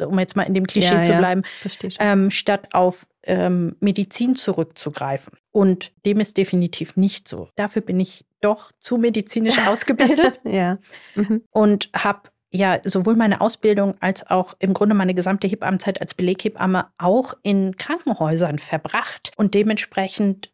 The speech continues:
Speaker 1: fusioniert da eigentlich beides rein.
Speaker 2: Ja.
Speaker 1: Also die Erfahrung aus einem, aus einem Krankenhaus, aus einem Kreisalltag und aber auch das gesamte Wissen über Physiologie,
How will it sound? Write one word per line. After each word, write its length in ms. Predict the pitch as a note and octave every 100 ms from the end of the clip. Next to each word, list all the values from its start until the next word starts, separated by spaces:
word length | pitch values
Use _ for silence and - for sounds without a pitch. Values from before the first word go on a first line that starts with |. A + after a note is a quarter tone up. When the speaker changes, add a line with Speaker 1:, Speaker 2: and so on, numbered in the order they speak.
| _
Speaker 1:
fusioniert 560 | - G#3 G3+ G3 A3
da 320 | A3 G3+ F#3 -
eigentlich 300 | F#3+ F#3+ -
beides 500 | F3 A#3+ C4 - - _ _
rein. 500 | F3+ - E3+ D#3 C3+ -
Speaker 2:
Ja. 80 | F3
Speaker 1:
Also 160 | F3
die 140 | F#3+ F#3+
Erfahrung 640 | F#3+ - G#3 A3 G#3 -
aus 220 | F#3+ -
einem, 300 | G3 F#3 F3+ - _
aus 220 | F#3+ F#3
einem 140 | F#3+ F#3
Krankenhaus, 520 | - A3 B3+ A#3 -
aus 140 | G3
einem 80 | G3+
Kreisalltag 1080 | - A#3+ - B3+ - A3 B3 - C4 C#4+ - _ _
und 420 | A#3 A#3 C4 - - _
aber 320 | G3+ G#3+ G#3
auch 280 | G#3 G#3 - _
das 180 | G3 G3
gesamte 440 | G3+ G3 G#3 G#3+
Wissen 240 | G3+ G3+ G3+
über 220 | G3+ G3
Physiologie, 1080 | F#3+ G#3 F#3+ G3 G3 F#3+ F#3 G#3 A3 G#3+